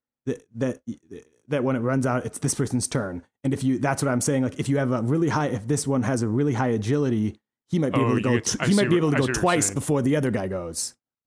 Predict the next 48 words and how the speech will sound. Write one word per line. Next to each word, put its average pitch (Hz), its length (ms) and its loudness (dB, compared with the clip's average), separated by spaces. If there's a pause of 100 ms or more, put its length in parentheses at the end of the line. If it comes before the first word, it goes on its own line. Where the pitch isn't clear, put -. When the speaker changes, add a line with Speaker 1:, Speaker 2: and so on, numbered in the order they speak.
(100)
Speaker 2:
Is 127 140 -4
it 143 80 -6
like, 131 300 -4
uh, 113 380 -2
is 117 100 -4
it 123 60 -4
like 120 180 -4
the 110 260 -2
new 113 220 -2
Dragon 107 420 -4
Quest 113 460 -6 (320)
eleven 113 360 -4
S, 110 360 -8
like, 117 100 -4
that 117 240 0
kind 107 220 -2
of 101 60 -4
Speaker 1:
Uh, - 40 -10
Speaker 2:
thing? 120 380 -6 (540)
Speaker 1:
uh, 110 1040 0 (200)
I 113 60 -4
can't, - 220 -6
Speaker 2:
Where 120 80 0
you're, 120 140 -2
Speaker 1:
I 117 40 -2
Speaker 2:
like, 110 160 -4
running 117 280 -4
around 113 240 -2
in 113 60 -4
a 101 60 -8
circle, 117 500 -8
but 113 160 -12
you 110 80 -12
still 110 320 -14
have 107 440 -10 (460)
time. 107 500 -12 (200)
Well, 117 280 -4 (160)
whatever. 104 460 -6
If - 120 -6
it's 151 120 -4
Speaker 1:
Yeah. 151 80 0
Speaker 2:
like - 140 -4
Final 110 200 -4
Fantasy 98 360 -14
seven, 98 240 -14
yeah, 98 180 -14
that's - 200 -18
enough. - 180 -20